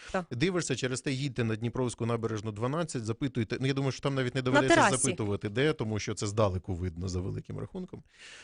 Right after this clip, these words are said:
Speaker 2: І мені страшенно подобається оця от думка, я ніяк не міг зрозуміти, а чому ж настільки великі витинанки,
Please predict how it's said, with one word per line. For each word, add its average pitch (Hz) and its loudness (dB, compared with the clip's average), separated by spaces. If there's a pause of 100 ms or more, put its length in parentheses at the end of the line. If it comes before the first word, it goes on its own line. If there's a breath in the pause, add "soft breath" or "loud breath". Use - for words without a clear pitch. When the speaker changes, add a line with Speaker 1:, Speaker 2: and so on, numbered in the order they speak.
(260 loud breath)
Speaker 2:
І 120 0
мені 131 0
страшенно 143 -2
подобається 127 0
оця 120 0
от 120 -2
думка, 123 0
я 123 0
ніяк 117 -2
не 117 -4
міг 117 -2
зрозуміти, 113 -2
а 101 0
чому 120 -2
ж 107 -4
настільки 110 -6
великі 110 -4
витинанки, 101 -4